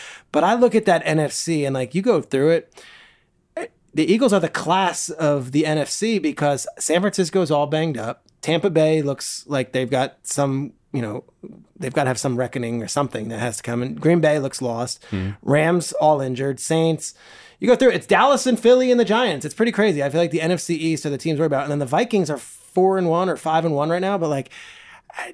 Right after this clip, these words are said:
Speaker 1: I, I've watched these Vikings games. You don't get the overwhelming feeling like the Vikings are gonna knock any of these teams out. And especially the fact that they went into, to Philly in Monday Night Football and had nothing to really show for. Like,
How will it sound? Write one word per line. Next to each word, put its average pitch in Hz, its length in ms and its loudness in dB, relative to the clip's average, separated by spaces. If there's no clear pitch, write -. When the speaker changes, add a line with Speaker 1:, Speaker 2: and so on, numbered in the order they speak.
Speaker 1:
I, - 180 -4
I've 139 120 -4
watched 180 180 0
these 175 160 -4
Vikings 175 340 0
games. 139 240 -4
You 180 60 2
don't 220 120 6
get 196 120 0
the 196 80 -2
overwhelming 175 400 0
feeling 151 420 0
like 135 220 -6
the 151 80 0
Vikings 160 400 0
are 151 60 0
gonna 143 360 -2
knock 151 440 0
any 156 160 2
of 151 40 0
these 143 200 -2
teams 139 280 -2
out. 139 280 0
And 135 280 -4
especially 175 720 0
the 139 240 -4
fact 156 260 0
that 135 100 -6
they 147 120 0
went 147 200 2
into, 139 580 -2
to 127 100 -6
Philly 135 380 0
in 123 120 -2
Monday 127 200 0
Night 123 140 -4
Football 131 320 -2
and 117 80 -4
had 117 140 -4
nothing 127 280 -4
to 127 100 -6
really 127 180 -4
show 131 240 -2
for. 123 260 -6
Like, 117 180 -6